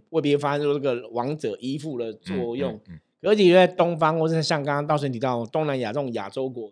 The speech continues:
Speaker 1: 家，它的确是很容易变成一个能量的载体。
Speaker 2: 嗯。
Speaker 1: 所以的确在这个我们内心如果放不下，然后有这个能量载体，它可能就会有一些，一些真的不好的事情发生。
Speaker 2: 嗯，嗯。
Speaker 1: 因为有些时候未必可能，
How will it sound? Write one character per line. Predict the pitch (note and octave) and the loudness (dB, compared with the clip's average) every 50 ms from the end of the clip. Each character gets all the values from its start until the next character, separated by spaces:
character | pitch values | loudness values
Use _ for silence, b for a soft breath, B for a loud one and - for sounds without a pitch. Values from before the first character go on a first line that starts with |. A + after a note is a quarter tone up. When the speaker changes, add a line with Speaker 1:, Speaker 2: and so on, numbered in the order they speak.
| A2+ | _
Speaker 1:
家， | _ A#2 A2 G#2+ A2 - _ _ _ _ _ _ _ | _ -18 -16 -16 -16 -18 _ _ _ _ _ _ _
它 | _ F#3+ G3+ | _ 0 0
的 | G3 G3+ D3+ C3 C#3 | 0 0 -2 -2 -2
确 | D3 - F#3 E3 | 2 2 2 2
是 | D3+ - D#3+ | 2 0 -2
很 | C3+ B2 | -2 -2
容 | A2 A2 A#2+ | -4 -4 -4
易 | C#3 | -2
变 | D#3 E3 C3 | -2 -2 -2
成 | B2+ - A#2+ | 0 -2 -2
一 | A#2+ | -2
个 | A#2+ B2 A#2+ A#2 b b b b b b _ | 0 -2 -2 -4 b b b b b b _
能 | - C#3 C#3 C#3 D3 E3+ | 0 0 2 2 4 4
量 | G3+ G3+ F#3 D#3 C#3 C3 | 6 6 6 6 2 -2
的 | C3+ B2+ A#2 | -2 -2 -2
载 | A2 - - C#3 A#2+ A2+ A2 A2+ C#3 | -4 -6 -2 0 2 2 2 0 -2
体。 | E3+ - - A#2+ G#2 F2+ F2+ _ _ - | -4 -6 -10 -12 -14 -14 -18 _ _ -14
Speaker 2:
嗯。 | F#2+ F#2 F2+ F2 E2+ E2+ E2+ | -12 -12 -10 -10 -10 -12 -4
Speaker 1:
所 | E2 F#3+ F#3+ | 2 4 4
以 | F3+ C#3+ B2+ C3 D3+ D#3 - _ _ _ | 4 4 2 -6 -14 -20 -20 _ _ _
的 | - D3 C#3+ D#3+ | 0 2 2 2
确 | F3 - A3 G3+ | 4 6 6 8
在 | G3 G3+ F#3 | 8 8 6
这 | F3 F3+ | 6 4
个 | E3+ D3+ B2 A#2+ | 4 4 2 2
我 | A#2 A#2+ | 2 0
们 | B2 C3 C3 C3+ F#3+ | -2 -4 -6 -4 0
内 | G#3 G#3+ F#3 | 2 2 4
心 | D#3 F3+ F3+ | 4 2 -2
如 | E3 | 0
果 | C3+ C#3 D3 | -2 -2 -2
放 | F3 D#3+ C3 | -2 -4 -4
不 | B2 | -4
下， | C3+ D3+ D3+ B2+ | -6 -6 -6 -4
然 | C3 D3 | -4 -2
后 | E3+ | -2
有 | E3+ C#3+ | -2 -2
这 | C#3 | -2
个 | C#3 C#3 | -2 -2
能 | B2+ B2 | -2 -2
量 | C3+ D3 C3+ C3 | 0 -2 -2 -2
载 | C3+ B2 B2 | -4 -4 -4
体， | A2+ G#2+ | -4 -2
它 | B2+ F3 F#3+ - - _ _ _ _ | 0 0 0 -2 -4 _ _ _ _
可 | - - B2 | -6 -4 -2
能 | A#2 A#2+ B2 C3 | -2 -2 -4 0
就 | F3 F3+ E3+ | 2 2 4
会 | F3 D#3 | 4 2
有 | A#2 A2 | 2 0
一 | A#2+ | 0
些， | - - C3+ C3 B2+ C3 | 0 0 2 2 0 0
一 | B2 b b b b b _ _ _ _ _ | -4 b b b b b _ _ _ _ _
些 | - - - - D3+ C#3+ C#3 C#3 C#3 | -16 -6 2 4 4 6 6 4 2
真 | C#3 - F3 D#3+ | 0 -2 -2 -2
的 | D3 | -2
不 | B2+ A2 - G3 | -2 -2 -2 -2
好 | E3 C#3+ B2+ G#2+ G2+ G2+ | -2 0 -2 -4 -4 -6
的 | A2 A2 G#2+ | -6 -6 -4
事 | - - F#3+ D#3 | 0 0 0 0
情 | B2 A#2+ B2+ | 0 -2 -8
发 | B2 C3 B2 B2 | -8 -8 -8 -8
生。 | B2+ - B2+ A2+ A2 - | -8 -10 -10 -10 -10 -10
Speaker 2:
嗯， | F2+ F2 E2 D#3 - - | -10 -12 -12 -12 -16 -16
嗯。 | - | -8
Speaker 1:
因 | E2 | -2
为 | G#3+ G#3+ F3 | 0 2 4
有 | D3+ D#3+ E3+ | 4 6 6
些 | A3 C4 | 6 6
时 | B3 - | 6 8
候 | A#3 G3 | 8 10
未 | A3 B3 | 10 10
必 | G#3 G3 A3 G3+ | 10 8 6 2
可 | D#3+ - - C3+ | 0 2 2 2
能， | C3+ C3 C#3+ E3 | 2 2 -2 -6